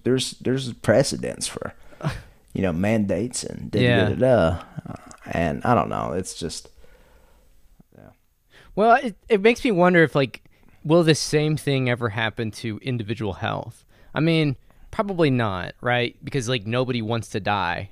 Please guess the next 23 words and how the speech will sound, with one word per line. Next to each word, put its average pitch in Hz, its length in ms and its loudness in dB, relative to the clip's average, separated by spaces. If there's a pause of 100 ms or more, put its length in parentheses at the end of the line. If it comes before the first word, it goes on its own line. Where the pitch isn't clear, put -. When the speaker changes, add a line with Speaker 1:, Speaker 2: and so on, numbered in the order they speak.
Speaker 2:
Everybody 156 460 2
wants 147 340 0
to, 160 180 -4 (220)
we're 190 200 2
all 196 200 6
Arnold 147 320 2
Schwarzenegger. 147 240 -4
Speaker 1:
Or 196 80 6
like, 202 220 8
"Oh, 196 200 6
man, 170 200 0
no, 170 100 2
you're 170 180 0
too 180 220 -4
sick 156 320 -4
to 143 100 -4
insure." 131 560 -2
<laughs> - 220 -2
I'm 160 120 4
Speaker 2:
Yeah, 262 120 6
Speaker 1:
sorry, 196 240 8
Speaker 2:
but 170 260 4
Speaker 1:
you're, 190 140 0